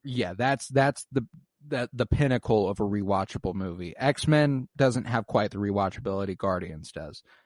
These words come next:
Um, and it doesn't have quite the story it does. It doesn't have, like, the found family aspect can be very, very, is very important to both of these franchises. And I think Guardians of the Galaxy pulls it off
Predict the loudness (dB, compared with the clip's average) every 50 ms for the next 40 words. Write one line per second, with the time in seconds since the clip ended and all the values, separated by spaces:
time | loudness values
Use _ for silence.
0 | _ _ _ _ _ _ _ _ _ _ -8 -4 -2 -2 -2 -2 -2 -4 -6 -8
1 | -10 _ _ _ _ _ _ _ _ _ _ _ _ _ _ _ _ _ _ _
2 | _ _ _ _ _ _ -4 -2 -2 -2 -2 -4 -2 -2 -2 0 0 0 0 0
3 | 2 4 4 4 4 2 -2 4 6 8 8 8 8 6 4 4 4 2 4 4
4 | 4 4 2 2 0 -2 -4 -4 -4 -4 -4 -4 -4 -6 -6 -8 -14 -12 -10 -10
5 | -10 -10 -12 _ _ _ _ -16 -10 -10 -6 -2 0 2 4 4 2 2 2 2
6 | 2 2 4 4 4 4 4 4 2 2 4 2 2 2 0 -2 0 2 4 4
7 | 4 4 4 4 4 4 4 4 6 4 4 4 2 0 2 4 6 6 6 6
8 | 6 6 6 6 6 4 2 0 2 4 4 6 4 4 2 2 2 2 2 2
9 | 2 2 2 4 4 4 4 4 2 0 -2 -2 -2 -2 -2 -2 -4 -4 -4 0
10 | 2 2 2 2 0 -4 -6 -8 -8 -6 -2 -2 0 -2 -2 -4 -6 -4 -2 0
11 | 2 2 2 2 2 4 4 4 4 2 0 -6